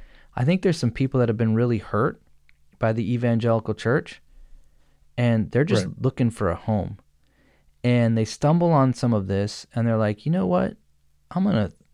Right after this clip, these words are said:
Speaker 1: that didn't work for me. Like, that style of Christianity didn't work for me, so I'm gonna try this."
Speaker 2: Right.
Speaker 1: And what they don't realize is they're walking right into a theological trap that is going to lead them, it, it's actually heretical,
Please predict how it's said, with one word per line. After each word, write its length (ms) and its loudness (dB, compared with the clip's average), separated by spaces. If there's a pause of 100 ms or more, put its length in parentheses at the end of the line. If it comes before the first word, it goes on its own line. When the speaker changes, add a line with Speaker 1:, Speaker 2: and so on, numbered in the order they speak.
(280)
Speaker 1:
that 320 0
didn't 280 2
work 220 2
for 140 -2
me. 260 0 (800)
Like, 220 -2 (260)
that 440 -4 (180)
style 420 0
of 80 0
Christianity 360 -4
didn't 260 -2
work 200 -2
for 120 -8
me, 180 -4
so 200 -8
I'm 120 2
gonna 160 2
try 260 0
this." 340 -6 (840)
Speaker 2:
Right. 220 -4 (140)
Speaker 1:
And 140 4
what 140 4
they 120 4
don't 180 4
realize 320 4
is 80 -6
they're 120 0 (240)
walking 480 0
right 240 0
into 300 -4
a 60 -2
theological 640 -4
trap 640 -4 (480)
that 220 0
is 180 -4
going 320 0
to 140 -4
lead 260 -2
them, 200 -2
it, 160 -6
it's 160 -10
actually 320 0
heretical, 680 -4